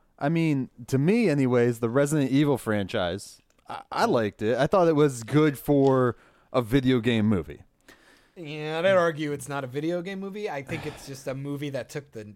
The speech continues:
Speaker 2: title.
Speaker 1: Title of it, yeah.
Speaker 2: Kinda like, um, World War Z. I don't know. Have you ever, um, have
Speaker 1: Read
Speaker 2: you
Speaker 1: the
Speaker 2: ever read the
Speaker 1: book?
Speaker 2: books?
Speaker 1: Yeah, it's nothing with, like, the book.
Speaker 2: No, not even a little.
Speaker 1: Absolutely
Speaker 2: I would
Speaker 1: nothing.
Speaker 2: absolutely recommend the audiobook to you. Mark Hamill's in it.
Speaker 1: Mm-hmm.
Speaker 2: Uh,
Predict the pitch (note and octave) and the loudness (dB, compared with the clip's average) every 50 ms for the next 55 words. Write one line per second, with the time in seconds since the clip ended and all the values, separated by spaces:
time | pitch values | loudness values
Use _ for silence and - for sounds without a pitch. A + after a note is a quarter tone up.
0 | - - - A2+ A#2+ B2+ - D3+ A#2 A2 G#2+ A2+ A2+ A#2 A#2 A2 A#2+ A#2 A2+ - | -20 -16 -14 -12 -8 -4 0 2 2 4 4 4 4 2 2 2 2 0 0 0
1 | - G2+ F#2+ F#2 F2+ F2+ G#3+ G#3+ A3 A3 A3 G3+ G3 - G3 F#3 E3+ E3 D#3 D3+ | 0 0 2 2 2 4 4 4 4 4 2 2 2 2 2 2 2 0 -2 0
2 | E3 F3 F3+ D#3 D#3+ E3+ E3 D#3 - B2 C3 C#3 D3+ F3 F3+ - - D3 E3 F3 | 2 2 2 0 0 0 0 0 -2 -6 -10 -10 -10 -10 -12 -8 -4 -4 -2 -2
3 | E3+ D#3+ D#3 D3+ D3 D#3 C#3 D#3 E3 F3 F#3+ F#3 E3+ F#3 F3 E3 D#3+ D#3 D3 C3+ | -2 -2 -2 -2 -4 -4 -6 -6 -6 -4 -4 -4 -4 -4 -4 -4 -4 -6 -8 -10
4 | B2+ A#2+ A#2 - _ - A2+ A#2 A2+ D#3+ - - G#2+ G#2+ A2 B2 C#3+ C#3+ - A2+ | -12 -14 -16 -20 _ -4 -2 0 2 2 0 0 2 2 0 0 -2 -2 -4 -4
5 | G#2+ G2+ - - - - - _ A#2+ A#2+ A#2 A2 G#2+ A2 A2 - B2+ B2 A#2 - | -4 -4 -6 -12 -20 -20 -18 _ -4 -2 0 0 0 0 -2 -2 -2 -2 -2 0
6 | C#3+ B2 A#2 A#2 - A#2+ A2 G#2+ G#2+ G#2 G2 - _ _ - G2+ F#2+ - F#2 D#2+ | 2 4 4 4 4 0 0 0 -2 -2 -4 -6 _ _ -6 -6 -6 -6 -10 -10
7 | D#2 E2 D#2 E2 - - _ _ _ _ _ _ _ _ _ - D3+ F3 E3+ D3 | -8 -10 -10 -10 -14 -20 _ _ _ _ _ _ _ _ _ -4 0 2 2 2
8 | A#2+ D#3 D#3 C#3+ D3+ E3+ E3+ D#3 - A2+ - D3 C#3+ G2+ G2 F2+ F#2 F#2 F#2 - | 4 2 2 2 2 0 0 0 0 0 0 0 0 -2 -4 -6 -6 -8 -10 -14
9 | _ _ - - F3+ A#3 C4 C#4 C4+ A#3+ A3+ A3+ - - A3+ G3+ G3+ G#3 G3+ G3 | _ _ 2 6 6 6 6 6 6 4 4 2 0 -2 -2 0 0 -2 -2 -2
10 | F3+ F3+ F3+ E3+ - E3+ F3 E3+ E3 D3+ C#3+ C#3 C#3 D3+ D#3+ E3 D#3+ F#3+ F#3+ F#3+ | -2 -2 -4 -4 -4 -6 -6 -6 -4 -4 -4 -4 -4 -4 -4 -4 -6 -8 -10 -12
11 | - G#3+ G#3+ G#3+ G3 E3+ E3+ F3 - - E3+ D#3 D#3+ F#3 F#3+ E3+ G#3 G#3 A3+ A#3 | -12 -10 -10 -8 -4 -2 -2 -2 -2 -4 -6 -4 -4 -6 -6 -6 -6 -6 -6 -6
12 | A3+ - B2 C3 A#2 G#2 G2+ - _ _ _ - C#3 C#3+ C#3 C3+ C3 B2+ B2+ B2+ | -4 -4 -2 -2 -2 -2 -6 -10 _ _ _ -6 -4 -2 -2 -2 -4 -4 -4 -6
13 | B2 A#2+ | -6 -8